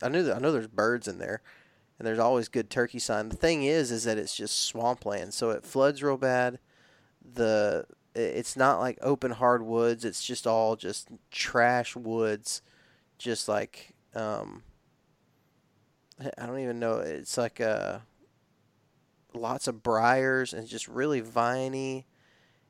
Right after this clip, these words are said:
and not great. It's thick. It's not great for turkeys, but man, they live in those dang fields like it's going out of style. They just, they stay in there. And so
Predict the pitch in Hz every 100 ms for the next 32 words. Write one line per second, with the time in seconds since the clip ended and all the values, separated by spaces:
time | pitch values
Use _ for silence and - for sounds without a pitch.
0 | _ _ 120 117 113 113 - 135 143 143
1 | - 123 120 120 104 113 - - 127 101
2 | - 113 135 131 120 127 123 - - 123
3 | 117 113 107 - _ - _ _ _ 123
4 | - 123 131 135 135 127 - _ - 151
5 | 135 127 120 117 107 104 - 101 101 -
6 | 110 110 101 - - _ 117 110 107 120
7 | 113 107 104 - - 107 107 110 117 117
8 | - - - 127 - - 117 127 117 110
9 | 107 _ - _ _ _ _ _ _ _
10 | _ _ _ _ _ _ 165 151 175 156
11 | 147